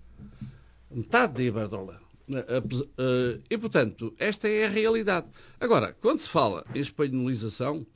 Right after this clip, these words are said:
eh, eu só tenho pena de uma coisa, que nós não estejamos em condições de bancos alemães, franceses, holandeses, americanos, brasileiros, et cetera, se interessarem pelos bancos portugueses. Porque eu,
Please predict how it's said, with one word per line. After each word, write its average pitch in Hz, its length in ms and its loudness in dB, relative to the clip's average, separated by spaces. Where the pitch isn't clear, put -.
eh, 139 280 -2
eu 180 160 2
só 202 200 -2
tenho 180 220 0
pena 170 280 0
de 160 60 -4
uma 175 140 -4
coisa, 104 560 -2
que 127 100 -10
nós 131 260 -2
não 131 140 -4
estejamos 117 380 -6
em 107 80 -4
condições 110 600 -6
de 104 100 -10
bancos 104 320 -6
alemães, 110 640 -4
franceses, 107 920 -8
holandeses, 110 800 -6
americanos, 110 720 -6
brasileiros, 120 840 -4
et 127 140 0
cetera, 156 380 0
se - 160 -4
interessarem 180 520 -4
pelos 175 280 -6
bancos 180 200 -8
portugueses. - 500 -10
Porque - 220 -2
eu, 190 180 2